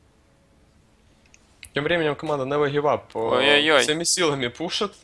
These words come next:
Speaker 1: Отпрыгивает Питер на своей бомбе, на взрыв пакете.
Speaker 2: На взрыв пакете. Ну что, Power of Dreams наконец-то ломает, э, топ-башню у команды. И это, конечно же, намного лучше, чем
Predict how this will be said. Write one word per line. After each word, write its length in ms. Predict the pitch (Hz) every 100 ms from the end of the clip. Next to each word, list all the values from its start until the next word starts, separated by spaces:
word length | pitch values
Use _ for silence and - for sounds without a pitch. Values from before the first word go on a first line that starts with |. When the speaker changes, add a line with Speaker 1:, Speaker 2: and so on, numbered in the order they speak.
| 143
Speaker 1:
Отпрыгивает 760 | 123 - 143 135 120 117 113
Питер 360 | - 127 - 107
на 580 | 101 104 101 101 98 95
своей 540 | - 104 104 98 92 - _ _ _ _ _ -
бомбе, 580 | 101 107 110 123 165 160 -
на 180 | 101
взрыв 340 | 101 113 113 -
пакете. 560 | 110 - 107 110 139 156 -
Speaker 2:
На 120 | -
взрыв 200 | 123 135 -
пакете. 200 | 127 151
Ну 40 |
что, 300 | 175 - 147 - _ -
Power 220 | 185 180
of 80 | 175
Dreams 260 | 180 165 -
наконец-то 460 | 135 151 139 -
ломает, 460 | 120 131 135 117 113
э, 680 | - 107 117 120 117 113 113 - -
топ-башню 840 | - - 131 131 139 - 165 120 _ - - - - - - - - _ _ _ _
у 60 | -
команды. 500 | 135 127 160 165 123
И 40 |
это, 180 | 120 127
конечно 360 | 131 127 - 117
же, 120 | 123
намного 520 | 123 147 151 156 120
лучше, 420 | 113 127 139 -
чем 320 | - 127 117